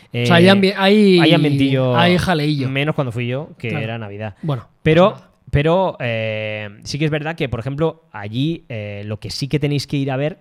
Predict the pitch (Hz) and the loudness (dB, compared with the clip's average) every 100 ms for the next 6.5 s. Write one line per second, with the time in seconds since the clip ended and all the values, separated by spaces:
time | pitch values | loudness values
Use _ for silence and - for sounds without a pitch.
0 | - 120 123 117 110 110 113 98 95 113 | -12 -8 -6 -6 -10 -10 -10 -10 -10 -10
1 | 143 107 98 127 135 139 127 107 95 95 | -10 -10 -10 -6 -4 -4 -8 -10 -12 -14
2 | - 139 127 104 - _ _ 113 110 107 | -10 -4 -4 -4 -10 _ _ -8 -6 -6
3 | 147 156 165 160 151 123 123 151 147 139 | -4 -2 -2 -4 -6 -8 -6 -6 -6 -6
4 | - 143 104 _ _ - 110 113 113 107 | -4 -4 -4 _ _ -12 -8 -6 -6 -4
5 | 151 151 175 170 - 127 - _ _ _ | -2 -2 -4 -8 -8 -10 -12 _ _ _
6 | 160 185 139 110 | -4 -2 -4 -6